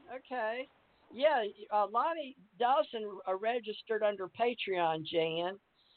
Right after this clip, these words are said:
and he has a page on A C O, and, uh, he can help us decide, too, Jan, at all the, whether we put 'em both in U F O or,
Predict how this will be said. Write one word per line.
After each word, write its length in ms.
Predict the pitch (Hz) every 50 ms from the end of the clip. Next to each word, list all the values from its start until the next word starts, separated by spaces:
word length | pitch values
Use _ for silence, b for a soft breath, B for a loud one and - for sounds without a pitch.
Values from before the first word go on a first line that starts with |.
| _ _ -
and 220 | 180 196 196 202
he 140 | 240 262 277
has 200 | 285 277 240 220
a 100 | 233 208 - -
page 380 | 220 208 208 220 214 214 - 202
on 140 | 190 185
A 200 | 190 185 190 202 190 - -
C 180 | 190 185 185
O, 380 | 190 190 196 196 202 202 202 - _ _ _ _ _ _ _ _ _ _ _ _ _ _ -
and, 420 | 170 185 185 180 175 170 160 151
uh, 260 | 156 143 139 135 143 - - - - _ _ _ _ _ _ _ _ _ _ _ _ _ _ _ _ _ _
he 300 | - 180 202 254 302 320
can 140 | - 349 302
help 260 | 262 254 233 220 -
us 100 | 220 202 - -
decide, 580 | - 180 - - - 196 196 196 190 185 185 175 175 - _ _ _ _ _ -
too, 280 | - - - 240 185 165
Jan, 580 | 151 - 175 165 160 170 165 175 185 202 214 - _ _ _ _ _ _ _ _ _ -
at 220 | 165 175 170 165
all 280 | 165 165 175 180 185 180
the, 300 | 160 170 156 147 143 - - _ _ _
whether 220 | 160 226 214 214 214
we 100 | 202 202
put 200 | - - 226 208
'em 120 | 190 180
both 260 | 165 196 202 220 226 - 208
in 100 | 185 180
U 160 | 185 196 208
F 100 | 190 190 -
O 200 | 190 190 190 190
or, 220 | 175 156 143 143